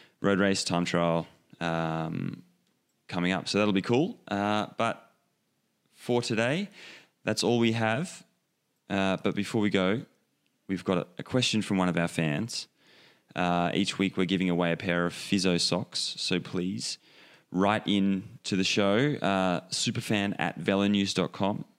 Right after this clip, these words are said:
Send us an email with any questions, or get at Bobby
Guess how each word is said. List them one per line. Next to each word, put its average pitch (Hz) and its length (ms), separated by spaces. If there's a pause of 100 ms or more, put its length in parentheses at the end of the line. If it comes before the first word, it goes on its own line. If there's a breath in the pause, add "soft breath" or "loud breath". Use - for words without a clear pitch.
Send 98 240
us 90 100
an 95 80
email 92 400
with 90 160
any 90 180
questions, 113 520
or 95 320 (120)
get 95 260
at - 420
Bobby 90 380